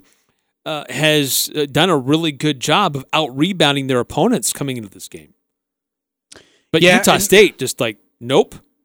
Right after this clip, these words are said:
Speaker 1: not against us."
Speaker 2: They have out-rebounded every opponent this season. And they had, it's the ninth game that they've had this season. So what, we are seven and three? So out of the ten games, nine games, they've had at least double-digit offensive rebounds.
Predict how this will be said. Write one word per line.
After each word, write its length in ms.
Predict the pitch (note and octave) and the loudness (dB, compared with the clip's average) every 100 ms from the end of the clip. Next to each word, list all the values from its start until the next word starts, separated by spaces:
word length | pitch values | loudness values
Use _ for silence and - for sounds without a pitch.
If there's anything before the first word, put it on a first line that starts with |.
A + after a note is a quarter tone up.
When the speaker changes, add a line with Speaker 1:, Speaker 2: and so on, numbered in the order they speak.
| _ _ | _ _
Speaker 1:
not 200 | G#2+ A#2 D#3 | -10 -4 -2
against 300 | F3+ F#3 G#3+ | 0 -2 2
us." 340 | G3+ D#3+ - | 2 2 -4
Speaker 2:
They 280 | - - F#3 | -8 0 2
have 140 | G3 D3 | 0 0
out-rebounded 760 | D3 F3 E3 D#3+ C#3+ C#3+ C3+ | 0 0 -2 -2 -2 -2 -2
every 180 | C3+ C3+ | -2 -4
opponent 340 | C3+ C3+ B2+ | -6 -6 -6
this 140 | A#2 A2+ | -8 -8
season. 340 | C3 A2+ G#2+ - _ _ _ _ _ _ _ _ _ _ _ _ _ - | -8 -8 -12 -16 _ _ _ _ _ _ _ _ _ _ _ _ _ -4
And 140 | D3+ | 0
they 120 | D#3+ D#3+ | 4 2
had, 280 | D3+ D3+ | 2 0
it's 160 | D#3+ D3 | 0 -8
the 60 | D3 | -4
ninth 400 | D3 E3+ E3+ - | 0 -2 -2 -2
game 340 | D#3+ D3+ C3 | 0 0 -2
that 80 | C3 | -4
they've 140 | C3+ B2+ | -6 -2
had 220 | C#3+ C#3 | -2 -2
this 160 | C3 | -6
season. 420 | - D3+ B2+ B2 A#2 _ _ | -4 -2 -2 -6 -8 _ _
So 180 | - E3 | -6 0
what, 200 | D#3+ D3 | 2 0
we 180 | D3+ F3 | 0 2
are 240 | D#3 D3+ | 4 2
seven 400 | C#3 - E3+ E3+ | -2 -4 -2 0
and 100 | F3 | -2
three? 340 | D#3 D#3+ G3 G#3 _ _ _ _ _ _ | -2 -2 -2 -6 _ _ _ _ _ _
So 140 | F3+ | 2
out 140 | F3 D#3+ | 2 2
of 60 | |
the 60 | D3+ | -2
ten 280 | - F3+ E3+ | 0 0 2
games, 360 | D#3+ D3+ B2+ | 0 0 -2
nine 180 | D3 D3+ | -4 -2
games, 220 | D3 D3 | -2 -2
they've 100 | C#3+ | -4
had 160 | C#3 C#3+ | -2 -2
at 140 | C3+ | 0
least 260 | C3+ D3 - | -2 -2 -2
double-digit 560 | D3 C#3+ C3 C#3 C#3 C3 | -4 -4 -4 -4 -2 -2
offensive 440 | B2+ C#3 B2+ A#2 | -2 -4 -8 -6
rebounds. 500 | B2 A2+ G#2+ G#2+ - | -4 -4 -6 -10 -16